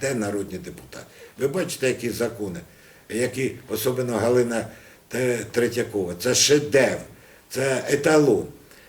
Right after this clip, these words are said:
е, «Слуги народу», партії «Слуги народу». Думайте, що вона говорить. І двадцять друга стаття Конституції,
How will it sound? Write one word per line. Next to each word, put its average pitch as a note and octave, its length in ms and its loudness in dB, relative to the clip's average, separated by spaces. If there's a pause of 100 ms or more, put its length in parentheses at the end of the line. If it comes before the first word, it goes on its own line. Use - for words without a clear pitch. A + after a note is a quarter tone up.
(120)
е, G2+ 80 -4
«Слуги A#2+ 380 2
народу», G2+ 440 0
партії G#2 440 -2
«Слуги G#2+ 380 -2
народу». G2+ 360 -4 (540)
Думайте, C#3 540 4
що C#3 180 -2
вона C3+ 180 -2
говорить. B2 340 0 (240)
І A2 40 -14
двадцять C#3 440 2
друга C3 280 0
стаття G#2 440 -8 (280)
Конституції, B2+ 720 0